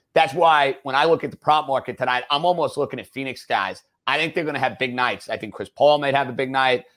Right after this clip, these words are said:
I think you look at their ability to, you know, spread the floor, shoot the basketball. And here's my fear, Rye. That becomes a game that's lopsided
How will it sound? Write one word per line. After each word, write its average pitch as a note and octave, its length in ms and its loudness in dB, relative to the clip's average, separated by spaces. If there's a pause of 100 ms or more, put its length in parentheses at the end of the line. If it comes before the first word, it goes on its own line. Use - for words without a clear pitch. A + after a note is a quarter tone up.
(140)
I B2+ 100 -2
think B2 160 -6
you B2 80 -4
look C3 240 -2
at A2+ 160 0 (300)
their D3+ 240 4
ability C#3+ 440 2
to, B2 100 -6
you A2+ 120 -6
know, G2 80 -10
spread - 500 -2
the D#3+ 80 -2
floor, C#3+ 600 0
shoot - 340 -10
the D#3+ 60 -6
basketball. D3 720 2
And D3+ 300 -2 (180)
here's F#3+ 260 2
my D#3+ 140 -2
fear, E3 220 -2
Rye. B2 320 0 (320)
That F#3 240 2
becomes F3 460 -2
a C#3+ 40 -8
game D3+ 380 -6
that's B2+ 180 -8
lopsided C#3 1000 -2